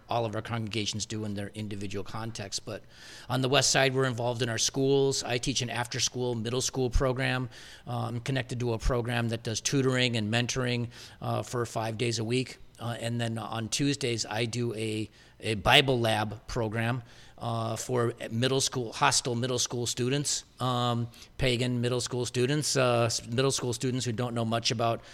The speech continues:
haven't heard much about Jesus. And I just kind of teach a lab that's connected, that, that explains the Bible to kids who have no frame of reference for what the Bible is, what it, what the ideas are, how they connect with God, and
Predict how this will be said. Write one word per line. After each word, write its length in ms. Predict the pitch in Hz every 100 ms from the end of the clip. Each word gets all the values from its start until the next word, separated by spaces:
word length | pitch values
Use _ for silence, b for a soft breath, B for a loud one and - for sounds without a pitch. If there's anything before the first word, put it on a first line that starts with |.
| B B
haven't 340 | - 127 127
heard 180 | 120 135
much 180 | 131 131
about 240 | 127 131 117
Jesus. 520 | 123 131 160 165 - B B -
And 300 | 117 120 113
I 140 | 131
just 260 | 123 131 -
kind 160 | 135
of 180 | 127 110
teach 380 | - 135 131 - -
a 180 | 117
lab 560 | 113 107 110 117 156 156 -
that's 240 | 120 117 -
connected, 540 | 127 120 120 127 117
that, 220 | 117 107
that 120 | 117 110
explains 500 | - - 127 139 117
the 100 | 123
Bible 480 | 123 156 120 117 117 B B -
to 180 | 127
kids 320 | 120 139 120 123
who 80 |
have 180 | 123 104
no 640 | 113 117 131 139 143 143 143 - b b b b b
frame 440 | - - 143 139 139
of 160 | 117
reference 460 | 127 151 123 113 110
for 200 | - 110
what 220 | 110 123
the 80 | 120
Bible 340 | 123 120 120
is, 240 | 120 120 107
what 160 | 113
it, 140 | 117 110 - -
what 180 | 113
the 260 | 127 113 113 -
ideas 520 | 110 101 120 123 113
are, 340 | 117 110 117 117
how 340 | - 120 117
they 200 | 113 113
connect 380 | - 117 113 -
with 160 | 117
God, 360 | - 107 113 123
and 180 | 104